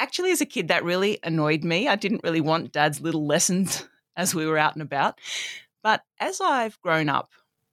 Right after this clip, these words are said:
the question of what does it mean to be an Australian, to live in this place, but also what does it mean to grow up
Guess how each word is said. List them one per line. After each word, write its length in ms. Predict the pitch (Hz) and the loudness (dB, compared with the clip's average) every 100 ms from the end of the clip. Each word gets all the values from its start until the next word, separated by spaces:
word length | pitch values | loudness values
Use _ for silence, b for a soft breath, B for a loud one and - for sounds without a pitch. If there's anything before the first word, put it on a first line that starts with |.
| _ | _
the 120 | 135 | -10
question 500 | 180 - - - 226 | -8 -2 -2 -2 0
of 260 | 175 143 135 | 2 2 2
what 220 | 170 185 | 0 2
does 160 | 185 156 | -2 -2
it 80 | - | 0
mean 400 | 147 143 143 135 | 2 2 2 0
to 140 | - | -4
be 600 | 127 - 156 156 160 151 - _ _ | -6 -4 -2 0 0 -4 -14 _ _
an 80 | 139 | -2
Australian, 640 | 135 - 127 139 214 311 - - | -2 -2 -2 0 2 0 -2 -10
to 100 | 139 | 0
live 220 | 160 160 | 0 2
in 80 | 143 | 0
this 160 | 135 | 0
place, 400 | - 135 131 - B B B _ | -4 -4 -2 -2 B B B _
but 120 | 220 | -2
also 240 | 302 330 | -2 -2
what 180 | 294 240 | 0 0
does 140 | 214 185 | 0 -2
it 80 | |
mean 200 | 160 160 156 | 0 2 0
to 100 | 160 | -4
grow 260 | 165 156 | -2 0
up 160 | 147 | 0